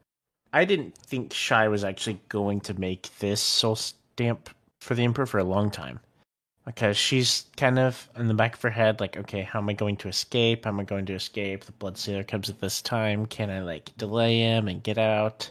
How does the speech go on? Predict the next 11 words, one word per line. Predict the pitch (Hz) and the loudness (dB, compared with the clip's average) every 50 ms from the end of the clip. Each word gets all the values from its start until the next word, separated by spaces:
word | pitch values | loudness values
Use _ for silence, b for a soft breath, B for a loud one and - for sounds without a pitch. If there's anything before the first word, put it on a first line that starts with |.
| B B B B B _ _ _ _ _ - | B B B B B _ _ _ _ _ -8
Like, | 120 107 117 | -4 2 2
all | 107 101 | 2 4
this | 98 101 101 - | 4 0 0 0
stuff. | - - 107 98 98 - - - _ - _ _ _ _ _ _ _ _ _ _ _ _ _ _ _ _ _ _ _ _ _ _ - - | 2 4 4 4 4 2 -4 -20 _ -20 _ _ _ _ _ _ _ _ _ _ _ _ _ _ _ _ _ _ _ _ _ _ -16 -8
But | - 117 | -6 -4
she | 110 - - 107 92 - _ - | -2 -2 -2 -4 -4 -8 _ 0
does, | - 151 147 147 131 120 113 117 120 120 - - - _ _ _ _ _ _ _ _ _ _ _ _ _ _ _ _ _ _ _ _ _ _ - | 4 6 8 8 10 10 8 6 4 2 -2 -4 -6 _ _ _ _ _ _ _ _ _ _ _ _ _ _ _ _ _ _ _ _ _ _ -4
like, | - 113 104 - - - - | 0 0 0 0 -2 -12 -8
she | 123 - - 131 | -6 -4 -2 4
does | 147 156 156 143 - - - | 4 4 4 4 2 -2 -4
escape | - 104 - - - 95 92 95 98 - | -4 -4 -4 -4 -4 -6 -8 -8 -10 -12